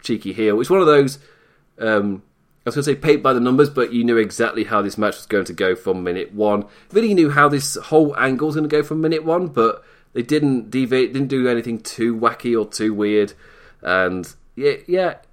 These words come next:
it played out to a T how this kind of angle should play out.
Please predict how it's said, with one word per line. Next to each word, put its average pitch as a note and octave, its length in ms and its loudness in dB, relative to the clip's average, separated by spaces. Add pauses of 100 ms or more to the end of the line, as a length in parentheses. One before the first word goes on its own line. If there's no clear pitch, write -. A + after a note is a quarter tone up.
(120)
it E3 240 -6
played F#3+ 220 2
out E3+ 260 0
to E3 160 -2
a D3+ 40 -2
T D3+ 460 -2
how D3+ 280 -2
this C#3+ 340 0
kind C#3 280 -6
of - 400 -8
angle C3 300 -4
should D3 300 -6
play F#2 200 -2
out. E2 320 -2